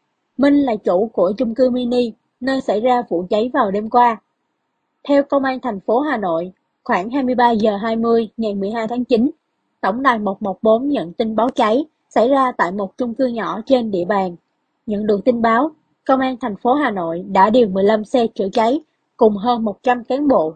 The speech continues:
chiến sĩ thuộc các lực lượng phòng cháy chữa cháy của Bộ Công an, Trường Đại học Cảnh sát Phòng cháy chữa cháy cùng người dân tổ chức dập lửa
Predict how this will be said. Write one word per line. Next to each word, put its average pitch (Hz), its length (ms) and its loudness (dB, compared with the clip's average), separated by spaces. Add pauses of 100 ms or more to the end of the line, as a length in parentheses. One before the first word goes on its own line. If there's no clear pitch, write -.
chiến 285 180 -2
sĩ 226 340 0 (360)
thuộc 220 220 -4
các 320 200 0
lực 233 200 -2
lượng 185 240 0
phòng 208 220 0
cháy 220 300 -2
chữa 196 180 -2
cháy 247 320 0
của 202 200 0
Bộ 202 240 0
Công 220 240 -2
an, 233 220 0 (400)
Trường 214 240 4
Đại 208 160 -6
học 196 320 -4
Cảnh 196 180 -4
sát 294 320 -2
Phòng 196 220 -6
cháy 220 200 0 (100)
chữa 185 140 0
cháy 233 320 0 (300)
cùng 220 160 4
người 208 260 -2
dân 247 340 0
tổ 180 260 0
chức 302 180 -6
dập 220 200 -4
lửa 185 300 -4